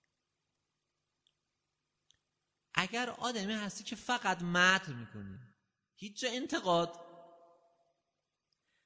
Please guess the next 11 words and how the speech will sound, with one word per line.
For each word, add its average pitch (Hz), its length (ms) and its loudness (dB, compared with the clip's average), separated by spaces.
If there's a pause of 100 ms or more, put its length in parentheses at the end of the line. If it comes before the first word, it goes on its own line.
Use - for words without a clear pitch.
(300)
نمی-، 151 300 0
این، 165 300 -6
باز 151 160 4
اینجا 147 440 0
علامت 135 280 2
سواله، 98 340 -4
ولی 165 120 0
آدمی 214 380 4
که 220 120 6
اهل 160 260 2
انتقاده، 107 760 -4